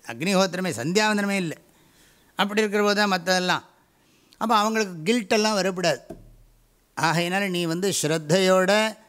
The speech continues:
இந்த ஞானத்தை மனசுல வச்சுண்டு ஈஸ்வரனை சிம்பிளா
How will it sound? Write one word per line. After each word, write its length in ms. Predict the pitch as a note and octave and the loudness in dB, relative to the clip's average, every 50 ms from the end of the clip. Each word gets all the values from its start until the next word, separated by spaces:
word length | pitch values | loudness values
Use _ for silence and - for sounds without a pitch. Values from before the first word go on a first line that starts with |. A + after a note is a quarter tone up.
| _ _ _ _ _ | _ _ _ _ _
இந்த 380 | - - D3 D#3+ E3 D#3+ D#3+ D3+ | -10 -6 -4 -2 0 0 0 0
ஞானத்தை 880 | C#3 C3 B2 A#2+ B2 C3 D3+ E3+ F#3+ G3+ G#3+ G#3 G3+ - - - G3 F3+ | 0 -2 -4 -2 0 0 2 2 2 2 0 -2 -4 -6 -4 -4 -2 0
மனசுல 560 | D#3+ D#3+ F3 F3+ - - G3 F#3 F3 E3 D#3+ | 0 -2 -2 -2 -2 -2 -2 -2 -2 -2 -2
வச்சுண்டு 720 | - - - F3 E3+ E3+ E3 E3+ G3 F#3+ F3+ E3 D#3 E3 D3 | -4 -6 -6 -4 -4 -2 -2 0 2 2 2 2 0 0 0
ஈஸ்வரனை 420 | - - F3 D#3 D#3+ D#3 D3+ C#3 - - | 0 -2 0 0 0 0 0 0 0 0
சிம்பிளா 580 | D3 D3+ E3 D#3 - E3+ F3+ F3+ F3 D#3+ C#3 | 0 -2 -2 -2 -2 0 2 2 2 0 -4